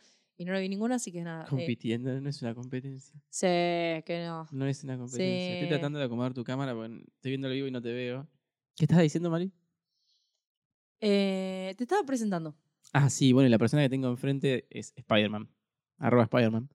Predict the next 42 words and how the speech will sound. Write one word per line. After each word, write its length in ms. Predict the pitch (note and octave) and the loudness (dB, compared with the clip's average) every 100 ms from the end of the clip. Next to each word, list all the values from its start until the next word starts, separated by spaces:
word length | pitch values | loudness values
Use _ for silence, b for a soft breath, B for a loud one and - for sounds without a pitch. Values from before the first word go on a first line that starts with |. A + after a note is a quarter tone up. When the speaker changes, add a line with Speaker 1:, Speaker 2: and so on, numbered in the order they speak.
| - | -6
Speaker 1:
Así 200 | F#3+ F3+ | -4 0
que 120 | F3+ | 0
pueden, 480 | F3+ G#3 G3+ F#3 F3 | 2 2 2 -2 -6
eh, 240 | E3+ C#3+ - | -8 -8 -10
buscarme 420 | F3 E3 F#3+ F#3 | -14 -2 0 0
en 120 | E3+ D#3+ | -2 -4
todos 140 | E3+ | -4
lados. 280 | D#3+ C3+ - | -4 -6 -10
Speaker 2:
<laughs> 400 | - - - C3+ | 2 4 6 6
Sí, 60 | B2 | 6
arroba 300 | A2 A2+ C#3 | 2 2 2
Spider-Man 380 | B2 C3 C3 A2+ | 2 0 0 0
aparece 340 | G#2 C#3+ A3+ | 2 6 6
Speaker 1:
<laughs> 0 | |
Speaker 2:
seguro. 260 | A3 A#3+ A#3 | 6 4 6
Speaker 1:
Pueden 240 | B3+ C#4 | 6 6
buscarme 400 | A#3 G3+ A#3 A#3 | 4 4 4 4
en 80 | A3 | 6
todos 200 | G#3+ B3 | 8 8
lados, 200 | A#3+ A#3+ | 6 4
menos 260 | G#3+ G#3+ F#3 | 2 0 0
en 120 | F#3+ | -4
Nueva 180 | F#3 F3+ | -4 -4
York, 180 | G3+ F#3+ | -6 -4
que 100 | G3 | -2
ahora 200 | F#3+ F#3+ | -2 -4
precisamente 480 | F3+ F3+ F3+ F3+ F3 | -6 -6 -6 -8 -10
no 80 | |
estoy 140 | F3 - | -2 6
Speaker 2:
Claro, 160 | C3 | 8
Speaker 1:
en 40 | A#2+ | 8
Nueva 140 | B2 | 6
Speaker 2:
no, 40 | A2 | 2
Speaker 1:
York. 100 | F2 | 0
Speaker 2:
se 140 | A#2+ | 0
tomó 180 | A2+ A#2+ | 2 0
un 180 | B2+ B2+ | 0 2
vuelo 140 | C3 | 4
y 20 | C3 | 4
vino 140 | A#2+ | 4
para 120 | A2+ | 2
acá. 140 | A2+ | 0